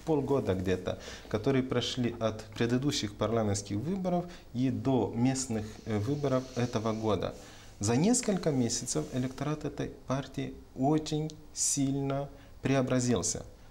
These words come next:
Преобразился в том плане, что он начал искать альтернативы на левом фланге. И они нашли некоторые из них альтернативы в лице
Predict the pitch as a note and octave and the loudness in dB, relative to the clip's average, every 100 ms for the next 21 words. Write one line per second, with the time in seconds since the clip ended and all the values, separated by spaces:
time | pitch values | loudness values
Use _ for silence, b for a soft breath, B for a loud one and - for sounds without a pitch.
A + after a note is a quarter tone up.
0 | - B2+ B2+ B2 C#3 G3+ - D#3 - D3+ | -4 0 2 2 0 0 0 -2 0 0
1 | C3 D3 E3+ E3 - C#3 C#3 D#3 B2+ C#3 | 0 2 2 2 0 0 2 2 2 0
2 | D3 C#3 B2 - C3 C3 A#2+ A#2 A2+ G#2+ | 0 0 2 0 -2 0 0 0 0 0
3 | G#2+ B2+ B2 A2 G#2+ A#2 A2+ G#2 G#2 F#2+ | 0 0 0 0 2 2 0 -4 -4 -6
4 | - - B2+ G3 A3 - C#3 D#3 D#3 C#3 | -8 -4 0 0 0 -2 0 2 2 0
5 | - G#2+ B2+ B2+ - A2 G#2+ G#2+ G#2+ G#2 | 0 2 2 0 -2 0 0 0 -2 -2
6 | A2 G#2+ G#2+ G2+ F2+ F#2 G2+ - G2 | -2 -2 -2 -2 -2 -2 -4 0 0